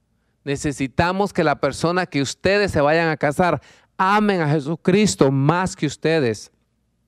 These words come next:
Necesitamos que te cases con un creyente, con un hijo de Dios,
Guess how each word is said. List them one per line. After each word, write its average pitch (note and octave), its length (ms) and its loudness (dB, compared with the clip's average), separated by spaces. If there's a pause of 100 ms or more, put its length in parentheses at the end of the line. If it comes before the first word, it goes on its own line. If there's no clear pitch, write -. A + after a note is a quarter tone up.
(400)
Necesitamos E3 1000 0 (400)
que D3+ 100 0
te C#3+ 200 -2
cases F3 440 -2
con D3 320 0
un F3+ 220 0 (100)
creyente, E3 960 0
con C#3 240 0
un D#3+ 160 -2
hijo F#3+ 300 -2
de C3+ 160 0
Dios, D3 520 -2